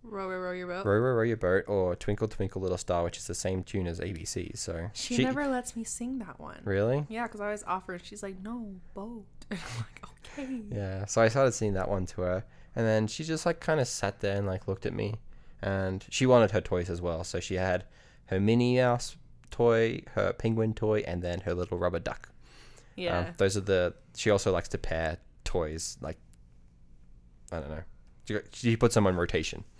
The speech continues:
Speaker 1: Yeah.
Speaker 2: Um, but anyway, so that's her rotation today.
Speaker 1: <laughs>
Speaker 2: And so we had, those were in there, and she was just, like, kind of trying to adjust the toys where they're, like,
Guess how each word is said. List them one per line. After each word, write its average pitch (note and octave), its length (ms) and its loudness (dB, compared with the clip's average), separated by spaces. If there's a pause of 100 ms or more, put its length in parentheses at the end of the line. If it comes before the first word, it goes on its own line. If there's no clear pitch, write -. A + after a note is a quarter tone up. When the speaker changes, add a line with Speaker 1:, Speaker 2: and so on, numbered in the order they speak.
(380)
Speaker 1:
Yeah. F3 300 -4 (320)
Speaker 2:
Um, E2 440 0 (800)
but A#2 140 4
anyway, F#2 240 6
so - 120 2
that's F#2+ 160 4
her G2+ 100 4
rotation F#2 520 0
today. F2 320 -2 (320)
Speaker 1:
<laughs> C#4 80 4 (440)
Speaker 2:
And E2 520 0
so - 360 2
we F#2+ 100 2
had, G2 260 4 (120)
those G#2 260 2
were G#2+ 100 2
in F#2 160 0
there, F#2 160 2
and F#2+ 80 -2
she - 100 -6
was G#2+ 80 0
just, A#2+ 180 -4
like, B2+ 220 -6
kind G#2 180 0
of F#2 240 -4 (320)
trying G2+ 280 4
to G2+ 160 0
adjust F#2 340 0
the F2+ 60 -4
toys F2+ 340 -2
where F2 100 -2
they're, F2 180 0
like, E2 180 -4